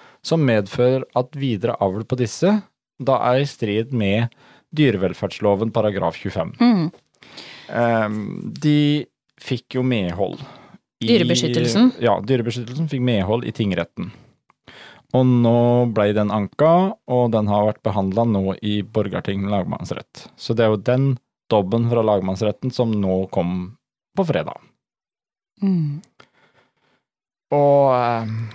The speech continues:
Speaker 1: da er det jo litt sånn, lagmannsretten da sier at, eh, lagmannsretten har i likhet med tingretten kommet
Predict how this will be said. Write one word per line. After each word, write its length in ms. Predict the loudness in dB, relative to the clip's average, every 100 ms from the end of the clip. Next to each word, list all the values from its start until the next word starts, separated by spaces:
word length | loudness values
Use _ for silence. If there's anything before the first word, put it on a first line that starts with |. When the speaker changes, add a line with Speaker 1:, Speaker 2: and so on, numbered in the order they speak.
| -18 -20 _ _ 0
Speaker 1:
da 120 | 4 6 4 2
er 40 | 2
det 80 |
jo 80 | 2
litt 220 | 2 -2 2
sånn, 480 | 2 4 2 0 -2 _ _ _ _ _ _ _ _ _ _
lagmannsretten 840 | 0 0 0 -2 0 -2 _ -2 2
da 160 | 4 4 4 2 -2
sier 480 | -8 -6 -4 -2 -2
at, 140 | -4 -2
eh, 420 | 0 2 2 2 -2 -10 _ _ _ -20 -20 -20 _
lagmannsretten 600 | 2 2 0 0 -2 2
har 120 | 2
i 100 | 2
likhet 520 | 0 -2 -4 -2 -4 -2
med 100 | -4
tingretten 680 | -2 0 0 0 0 0 -2 _ _ _ 0
kommet 300 | 2 2